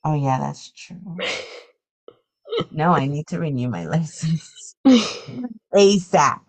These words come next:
Speaker 1: I should be in there today, but I don't have
Speaker 2: Um,
Speaker 1: time.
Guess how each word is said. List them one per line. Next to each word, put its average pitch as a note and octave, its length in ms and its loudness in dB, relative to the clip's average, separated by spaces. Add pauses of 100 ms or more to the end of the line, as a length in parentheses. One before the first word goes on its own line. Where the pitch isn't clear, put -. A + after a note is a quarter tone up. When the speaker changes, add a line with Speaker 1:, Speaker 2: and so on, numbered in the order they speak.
(380)
Speaker 1:
I D#3 80 -2
should D3 320 -6
be B2 180 -6
in C2+ 160 -14
there B1+ 180 -10
today, G1+ 500 -14
but - 260 -14 (580)
I F3 80 2
don't F3 180 6
have E3 120 6
Speaker 2:
Um, F#3 380 8
Speaker 1:
time. F#3+ 280 -12